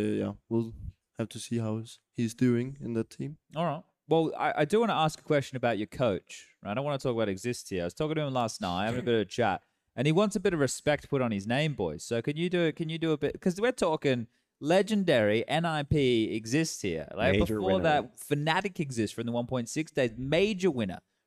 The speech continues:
Speaker 2: right? Like, what, what, can you give us a bit of an insight here onto Mister Exist? 'Cause he's always stone-faced, right? He's, he's not often smiling too much, but what's he, what's he contributing to the team? You know, what, how do you find Richard?
Speaker 1: For me, he's, uh, like,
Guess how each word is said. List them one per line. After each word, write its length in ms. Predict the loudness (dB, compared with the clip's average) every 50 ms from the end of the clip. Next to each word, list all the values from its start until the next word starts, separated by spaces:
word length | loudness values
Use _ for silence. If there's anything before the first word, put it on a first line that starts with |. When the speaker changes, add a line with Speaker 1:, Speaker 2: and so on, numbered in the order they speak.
| _ -2
Speaker 2:
right? 140 | 0 2 2
Like, 260 | 2 2 0 0 -4
what, 280 | -6 -4 -4 -4 -4 -4
what, 240 | -4 -6 -6 -6 -6
can 160 | -6 -4 -2
you 100 | -2 -2
give 160 | 0 0 0
us 140 | 0 0 -2
a 60 | -2
bit 120 | 0 0 0
of 100 | 2 0
an 80 | -2
insight 360 | -2 -4 -4 -2 0 2 2 2
here 160 | 2 2 2
onto 220 | 0 -2 -4 -6 -4
Mister 260 | -6 -6 -4 -2 -2
Exist? 400 | -2 -2 -2 0 0 0 0 0
'Cause 120 | 0 0 2
he's 100 | 4 4
always 280 | 4 6 6 4 4
stone-faced, 880 | 2 0 0 0 2 2 0 0 2 2 4 4 4 2 0 -2 -4 -2
right? 160 | 0 0 0
He's, 140 | 0 -2 -2
he's 260 | -2 -2 -2 -4 -4
not 260 | -4 -4 -4 -4 -4
often 320 | -2 -2 -2 -2 -4 -6 -6
smiling 400 | -4 -2 -2 -2 0 -2 -4 -4
too 160 | -2 -4 -4
much, 280 | -4 -6 -10 -10 -4 -2
but 160 | -2 -2 -2 _ _ _ _ _ _ _
what's 200 | 0 0 0 2
he, 100 | 2 0 2
what's 200 | 2 0 0 0
he 80 | -2
contributing 500 | -2 -2 -2 -2 0 0 0 0 0 0 -2
to 80 | -2
the 80 | -4 -4
team? 260 | -2 -2 0 0 2
You 60 | 2
know, 140 | 2 2 2
what, 220 | 2 2 0 0 2
how 120 | 0 0
do 80 | 2 2
you 60 | 0
find 240 | 0 0 0 2 2
Richard? 360 | 0 0 0 -2 -6 -6 -8 _ _ _ _ -20 -20 -20 -20 _ _ _ _ _ _ _ _
Speaker 1:
For 140 | -2 0 2
me, 320 | 4 4 4 4 4 2 0
he's, 300 | 0 0 0 2 2 2
uh, 360 | 4 4 4 4 4 4 2 2
like, 320 | 2 0 0 -2 -6